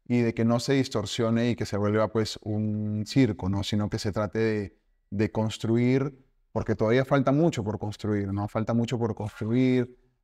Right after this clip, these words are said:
falta mucho por, por reconocer el tra-, el trabajo de, de la gente en el campo, los pescadores artesanales, agricultores, todos los que están detrás también de la cadena productiva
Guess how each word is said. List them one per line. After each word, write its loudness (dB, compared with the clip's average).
falta 2
mucho 2
por, 0
por 0
reconocer 0
el 2
tra-, 0
el -2
trabajo 0
de, -2
de -2
la -4
gente -2
en 2
el -2
campo, 0
los -4
pescadores -2
artesanales, -2
agricultores, 0
todos 2
los 0
que -12
están -2
detrás 2
también 0
de 0
la -2
cadena -4
productiva 0